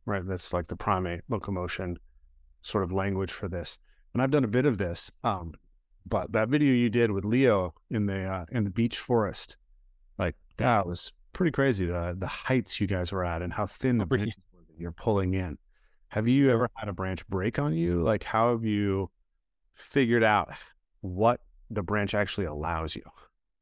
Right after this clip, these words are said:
Speaker 2: Well, you see, it all start with the, I think it all start from the feet, this feeling.
Speaker 1: Yeah.
Speaker 2: You get it feet. You go on a branch,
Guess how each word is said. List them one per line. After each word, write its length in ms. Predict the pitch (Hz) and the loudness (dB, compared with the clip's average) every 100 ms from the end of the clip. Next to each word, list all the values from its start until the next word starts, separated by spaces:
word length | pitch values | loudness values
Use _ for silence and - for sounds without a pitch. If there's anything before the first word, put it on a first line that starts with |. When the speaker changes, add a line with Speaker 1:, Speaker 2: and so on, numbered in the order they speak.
| _ _ _ _ _ _ _ | _ _ _ _ _ _ _
Speaker 2:
Well, 180 | 151 170 | 4 6
you 120 | 160 | 4
see, 340 | - 214 202 147 | 2 0 2 0
it 180 | 127 | 2
all 180 | 160 190 | 4 4
start 380 | - - 151 147 | 2 4 4 4
with 220 | 131 107 | -2 -4
the, 380 | 104 104 98 90 - | -2 0 -2 -4 -4
I 100 | 123 | -6
think 240 | - 190 180 | -4 -8 -6
it 180 | 151 117 | -4 2
all 180 | 127 135 | 4 2
start 280 | - 131 - | 2 0 2
from 120 | 110 | -2
the 80 | 98 | 0
feet, 420 | - 123 - - _ _ _ _ _ _ | 0 -2 -4 -20 _ _ _ _ _ _
this 200 | 104 101 | -8 -8
feeling. 320 | - 92 78 85 - _ _ _ | -4 -4 -4 -8 -20 _ _ _
Speaker 1:
Yeah. 200 | 101 82 - _ - | -2 -2 -8 _ -10
Speaker 2:
You 80 | |
get 200 | 107 151 | 0 0
it 140 | 165 131 _ _ | 0 -4 _ _
feet. 320 | 123 85 - - _ _ - _ - | 2 2 -6 -18 _ _ -20 _ -4
You 80 | |
go 160 | 151 190 | 2 4
on 160 | 165 135 | 4 2
a 20 | |
branch, 540 | 107 110 143 - - | 4 4 2 -2 -14